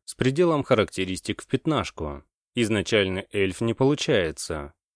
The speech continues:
Надо понимать, на гибнущий мир налетело много стервятников. Ой, а кто тогда мы с вами?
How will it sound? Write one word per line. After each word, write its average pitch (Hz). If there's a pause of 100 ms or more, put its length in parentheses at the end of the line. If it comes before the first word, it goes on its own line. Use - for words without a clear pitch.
(160)
Надо 104
понимать, 110
на 110
гибнущий 107
мир 117
налетело 107
много 104
стервятников. 110 (360)
Ой, 85 (220)
а -
кто -
тогда 175
мы 139
с -
вами? 87